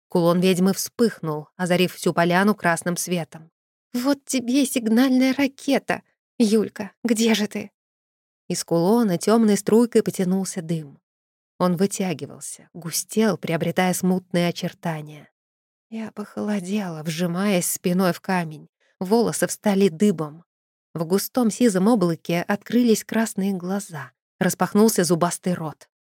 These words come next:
Призрак бабули-ведьмы получил свободу. Худая рука с облупившимся маникюром зажала мне нос.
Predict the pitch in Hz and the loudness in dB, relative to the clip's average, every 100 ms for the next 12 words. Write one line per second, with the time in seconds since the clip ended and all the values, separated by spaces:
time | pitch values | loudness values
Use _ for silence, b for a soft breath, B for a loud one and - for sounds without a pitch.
0 | _ _ - 208 214 147 - 160 170 208 | _ _ -2 2 2 -2 -8 -2 2 4
1 | 202 180 185 220 196 208 208 180 165 - | 6 4 4 4 4 2 2 0 -2 -4
2 | 175 - 156 160 160 151 - 139 _ _ | -8 -8 -4 -2 -2 -6 -10 -18 _ _
3 | _ _ _ _ _ - 196 220 196 185 | _ _ _ _ _ -2 0 2 2 -2
4 | - 233 - 170 185 208 220 - 175 180 | -2 -2 0 0 0 0 -2 -2 0 0
5 | 185 190 - 262 202 180 185 226 226 202 | 2 0 2 4 4 2 2 2 2 0
6 | 190 202 202 196 - | 0 0 0 -2 -4